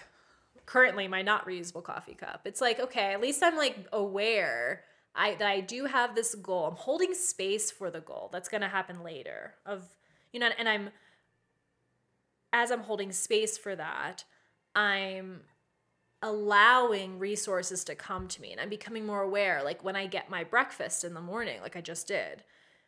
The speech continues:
and there's, like, a lot of fucking trash associated with it. It's like, huh, how could I, like, could I, what could I bring that would be really convenient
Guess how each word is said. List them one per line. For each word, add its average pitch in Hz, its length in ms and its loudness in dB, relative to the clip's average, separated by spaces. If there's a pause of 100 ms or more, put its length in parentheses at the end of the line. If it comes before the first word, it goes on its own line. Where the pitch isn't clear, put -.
(260)
and 180 100 -14
there's, 165 160 -12
like, 170 120 -12
a 170 40 -6
lot 180 400 -4
of 175 80 -10
fucking 165 360 -14
trash - 580 -6 (320)
associated 175 560 2
with 90 140 -10
it. 64 100 -8
It's - 120 -10
like, 202 120 -8 (260)
huh, 285 260 0 (200)
how 294 220 2
could 294 360 -4
I, 190 360 4
like, - 140 -8
could 160 120 -14
I, 147 40 -12 (220)
what 254 140 -10
could 285 100 0
I 285 60 2
bring 254 580 0
that 175 80 -4
would 180 80 -6
be 202 100 -6
really 190 180 -2
convenient 190 800 -8